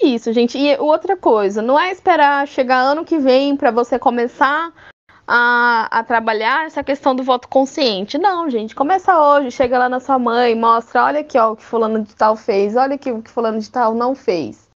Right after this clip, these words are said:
É começar você a pensar desde já, não é deixar pra última hora, né? Então, eu acho que você come-, você avaliar com calma, porque é isso que o Lucas falou, né?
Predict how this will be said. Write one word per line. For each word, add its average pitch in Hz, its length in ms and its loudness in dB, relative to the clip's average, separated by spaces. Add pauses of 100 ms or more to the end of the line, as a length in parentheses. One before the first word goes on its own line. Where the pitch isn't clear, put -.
(520)
É 196 100 -2
começar 240 460 0
você 247 220 -4
a 277 40 -4
pensar 294 340 -2
desde 294 340 0
já, 294 420 2 (500)
não 208 100 -6
é 214 40 -2
deixar 269 260 0
pra 285 180 2
última 247 440 2
hora, 180 320 0
né? 185 280 -6
Então, 190 360 -10
eu 196 80 -6
acho 220 300 -8
que 233 280 -8
você 240 200 -12
come-, 247 260 -2
você 247 420 -2
avaliar 269 520 0
com 381 240 -12
calma, 220 340 0
porque 226 160 -4
é 233 60 4
isso 247 140 -6
que 339 100 -2
o 330 80 2
Lucas 339 280 -4
falou, 370 320 2
né? 226 200 -8